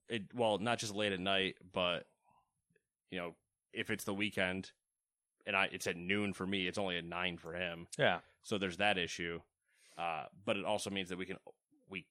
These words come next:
Speaker 1: can't do it during the week now.
Speaker 2: Yeah.
Speaker 1: Like,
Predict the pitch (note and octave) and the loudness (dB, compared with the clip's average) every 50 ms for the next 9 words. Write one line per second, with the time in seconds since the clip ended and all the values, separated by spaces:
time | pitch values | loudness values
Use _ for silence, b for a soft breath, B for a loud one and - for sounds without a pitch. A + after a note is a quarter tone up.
0 | _ _ - - A2 G#2 C#2 - - - G2 F#2 D#2 - - E2+ E2 D#2 D#2 D#2 | _ _ -6 -2 -2 -2 -2 -2 -2 -2 -2 -2 -2 -2 -4 -4 -4 -4 -6 -6
1 | D#2+ E2+ D#2+ - - D2+ C2 B1 C#2 - - _ _ - - - G1+ - - - | -6 -8 -8 -8 -10 -10 -10 -10 -14 -16 -18 _ _ -10 -8 -8 -8 -8 -10 -14
2 | _ _ _ _ _ _ _ _ _ _ _ _ _ _ _ _ _ _ _ _ | _ _ _ _ _ _ _ _ _ _ _ _ _ _ _ _ _ _ _ _
3 | _ _ _ _ _ - F2+ F2+ E2 - | _ _ _ _ _ -8 -8 -8 -8 -8